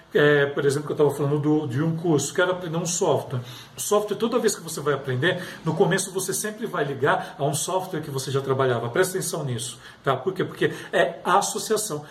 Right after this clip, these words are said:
O nosso cérebro é associativo. Associativo. Você vai comprar um, uma roupa, por exemplo, se você não ligar com marca,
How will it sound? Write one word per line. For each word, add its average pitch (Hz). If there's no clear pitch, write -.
O 160
nosso 202
cérebro 180
é 185
associativo. 175
Associativo. 160
Você 139
vai 175
comprar 170
um, 135
uma 147
roupa, 147
por 131
exemplo, 170
se 190
você 160
não 170
ligar 151
com 143
marca, 143